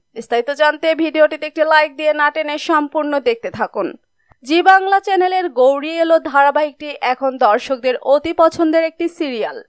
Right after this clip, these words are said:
শুরু থেকেই অবশ্য সিরিয়ালের টিআরপি ছিল চড়া, তবে বর্তমানে এই সিরিয়ালের টিআরপি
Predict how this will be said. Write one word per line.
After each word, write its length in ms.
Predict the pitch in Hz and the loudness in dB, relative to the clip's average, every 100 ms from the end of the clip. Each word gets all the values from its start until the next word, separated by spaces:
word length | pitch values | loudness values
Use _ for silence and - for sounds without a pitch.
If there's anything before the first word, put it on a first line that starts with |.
| _ _ _ | _ _ _
শুরু 320 | - - 254 247 | -16 -10 -8 -4
থেকেই 500 | 254 220 262 349 381 | -6 -4 -2 2 2
অবশ্য 360 | 359 370 370 | 4 0 -4
সিরিয়ালের 480 | 339 359 339 339 339 339 | -6 -4 -2 -2 -2 -2
টিআরপি 340 | 320 311 320 | 0 0 -2
ছিল 280 | 302 330 294 | -4 2 2
চড়া, 420 | 285 254 170 95 - _ _ _ | 4 2 2 -2 -12 _ _ _
তবে 220 | - 247 233 | 2 2 6
বর্তমানে 500 | 226 233 330 392 415 | 6 6 0 2 0
এই 100 | 392 | -4
সিরিয়ালের 460 | 381 381 381 370 370 | -4 -2 -2 -2 0
টিআরপি 400 | 349 349 349 | 2 2 0